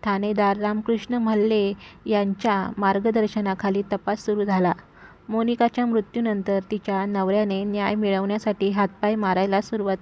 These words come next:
केली, पण त्या निष्पाप बाळाचं भविष्य मात्र अंधकारमय राहिलं. ही कहाणी केवळ मोनिकाची नाही,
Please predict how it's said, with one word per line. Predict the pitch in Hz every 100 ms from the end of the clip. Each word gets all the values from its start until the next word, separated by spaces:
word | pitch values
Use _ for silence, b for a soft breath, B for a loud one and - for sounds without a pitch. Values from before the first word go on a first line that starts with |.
| -
केली, | 185 175 190 - B _ _
पण | 247 240 233
त्या | 220 226
निष्पाप | 214 208 - 220
बाळाचं | 220 214 208 208 214
भविष्य | 214 202 226 -
मात्र | 214 220 208 214 190 190 B B B _
अंधकारमय | 214 202 202 220 220 196 196 196
राहिलं. | 196 196 185 175 185 - - _ _ _ B B B
ही | 247 240
कहाणी | 226 208 226
केवळ | 233 220 208 226
मोनिकाची | 220 208 202 208 214 233
नाही, | 214 196 202